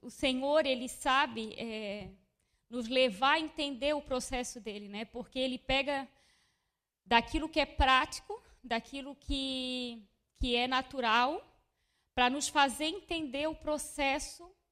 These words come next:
dele nas nossas vidas, né? Porque quando ele nos encontrou, ele nos encontrou como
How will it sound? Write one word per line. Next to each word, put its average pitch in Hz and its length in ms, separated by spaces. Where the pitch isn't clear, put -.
dele 285 420
nas 277 180
nossas 277 420
vidas, - 560
né? 220 240
Porque 233 300
quando 339 320
ele 349 140
nos 302 280
encontrou, 294 840
ele 233 180
nos 247 220
encontrou 285 720
como 311 720